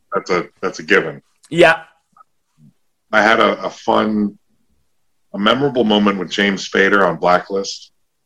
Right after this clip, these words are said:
Speaker 1: um, where I'm, I'm playing a goon guarding a door, and he walks up to me, and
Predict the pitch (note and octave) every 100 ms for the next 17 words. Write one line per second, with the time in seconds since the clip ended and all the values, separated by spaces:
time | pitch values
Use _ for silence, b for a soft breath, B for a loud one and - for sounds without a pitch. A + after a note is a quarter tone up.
0 | _ _ _ _ _ - E2 D#2+ D2+ D2+
1 | - F#2 F2+ E2+ E2+ E2 - F2 A2 G#2+
2 | G#2 F2+ F#2+ F#2+ F#2+ F#2 F2+ - F2+ F2+
3 | F2 E2+ E2+ E2+ E2+ E2 F2 E2+ F2 -
4 | - E2+ E2 D#2+